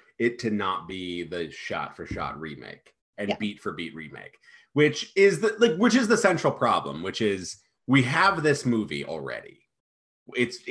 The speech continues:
Speaker 1: it's, it's there. It's protected for all the time. They didn't, the, the copies didn't get burned. We can still watch it. It's now, like, digitally remastered. Like, there's just so, like, there are some interesting ideas of, like, a Bad News Bears-esque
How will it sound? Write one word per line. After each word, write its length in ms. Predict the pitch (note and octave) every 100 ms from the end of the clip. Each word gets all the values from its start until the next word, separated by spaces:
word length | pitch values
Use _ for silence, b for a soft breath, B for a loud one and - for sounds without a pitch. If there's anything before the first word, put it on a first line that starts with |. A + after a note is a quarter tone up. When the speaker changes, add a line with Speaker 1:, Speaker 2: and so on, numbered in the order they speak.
| - _
Speaker 1:
it's, 220 | A#2+ A2 - _ -
it's 220 | A2+ G#2+
there. 440 | B2+ F3+ G#3 -
It's 180 | A2 A#2 -
protected 560 | - C3 E3+ G3 - G#3
for 160 | - D3
all 200 | D#3+ E3
the 100 | -
time. 280 | D3 G#2+
They 100 | F2+
didn't, 300 | G#2+ C3+ B2
the, 120 | A#2 G#2+
the 200 | G#2+ F#2+
copies 400 | C#3 D#3+ F#3+ D#3+
didn't 200 | F3+ F3+
get 180 | F3
burned. 520 | D#3 D#3 D3+ D3 D3 C#3 b b
We 80 | C#3+
can 160 | C#3 C3+
still 340 | - E3+ G3
watch 360 | E3+ D3+ D#3+ -
it. 240 | D#3+ D#3 - _
It's 180 | B2 C#3
now, 340 | C#3 D3 D#3+
like, 340 | D#3+ D#3 C#3 B2
digitally 400 | A#2 B2+ E3 E3+
remastered. 840 | F3 D#3+ D3+ C#3 - D3+ C#3 C3+ b b b b b -
Like, 300 | C#3+ C3+ A#2+
there's 400 | D#3 F3 F3+ F3
just 340 | G3+ - -
so, 460 | - E3 F3+ F3+ F3+
like, 240 | D#3 - -
there 220 | D3+ F#3 A3
are 60 |
some 240 | G#3+ G3+ F3+
interesting 520 | E3+ F3 G3+ F3 G#3
ideas 480 | F#3 F3+ E3 E3+ E3
of, 120 | D#3
like, 180 | D3+ C#3+
a 160 | D3 C3+
Bad 320 | B2 B2 D3
News 240 | D3+ D3+
Bears-esque 1800 | B2 C3+ C3 B2 A2+ G#2 - _ _ _ _ _ _ C#3 C3+ B2 - -